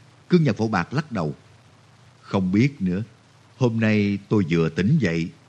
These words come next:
thì phát hiện lũ cừu trong chuồng. Chúng đã trả lại hết, còn thêm mấy con cừu con nữa. Cương Lạp nói với tôi, nó không cảm giác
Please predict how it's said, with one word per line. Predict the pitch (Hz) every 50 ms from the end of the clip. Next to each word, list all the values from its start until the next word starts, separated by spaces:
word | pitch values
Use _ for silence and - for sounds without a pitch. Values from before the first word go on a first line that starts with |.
| - -
thì | - 123
phát | 113 - 175 226 233 -
hiện | - 101 98 95 101 107 110
lũ | 110 101 101 120 -
cừu | - 110 98 95 92
trong | 147 151 139 -
chuồng. | 92 90 85 78 - - - - _ _ - _ _ _ _
Chúng | - 110 120
đã | 139 117 98 -
trả | 85 78 82
lại | 107 95 76 71 80 80
hết, | 87 107 139 165 - - - - _ _ _ -
còn | 101 98 90 -
thêm | 110 110 110 110 110 107
mấy | 110 127 170 190 185
con | 170 139 104
cừu | - 92 87 80
con | 76 - 123 127 127 123 113
nữa. | 104 92 92 156 - - - - - - _ _ _ _ _ _ _ - - - _ - _
Cương | - 120 110 101 95
Lạp | 90 85 80 -
nói | 98 107 131
với | 143 143
tôi, | 135 - 107 101 98 95 92 90 85 80 - - - -
nó | 160 175
không | - 185 175 151
cảm | - 98 110
giác | 127 143 190